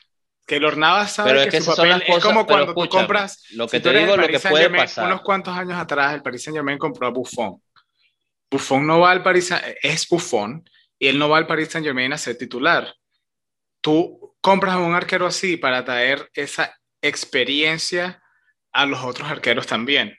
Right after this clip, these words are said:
Speaker 1: porque estoy seguro que en las prácticas de arquero, cuando tú tienes un Buffon o tú tienes un Keylor Navas ahí enseñándole y demostrándole a los más jóvenes, eso hace que todos los arqueros del equipo,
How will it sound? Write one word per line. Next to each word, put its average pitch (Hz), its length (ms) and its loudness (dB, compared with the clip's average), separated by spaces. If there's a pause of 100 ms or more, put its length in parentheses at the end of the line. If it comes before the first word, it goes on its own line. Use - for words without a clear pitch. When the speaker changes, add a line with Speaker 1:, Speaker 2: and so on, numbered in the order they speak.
Speaker 1:
porque 131 240 -6
estoy 139 160 -6
seguro 165 420 2
que 175 80 0
en 143 80 0
las 127 120 -4
prácticas 151 600 -4
de 135 200 0
arquero, 151 640 -2 (460)
cuando 135 240 -4
tú 131 160 -8
tienes 147 220 0
un 156 140 -2
Buffon 147 480 0
o 123 100 -6
tú 131 100 -10
tienes 139 220 -6
un 151 100 -6
Keylor 147 340 0
Navas 143 320 2
ahí 147 380 -2 (400)
enseñándole 143 840 0
y 123 40 -4
demostrándole 127 1040 -4 (420)
a 117 100 2
los 123 200 0
más 147 200 2
jóvenes, 165 640 2
eso 131 320 0
hace 151 200 -2
que 160 120 -4
todos 139 360 -2
los 160 120 -4
arqueros 131 420 -6
del 151 120 -4
equipo, 143 560 -6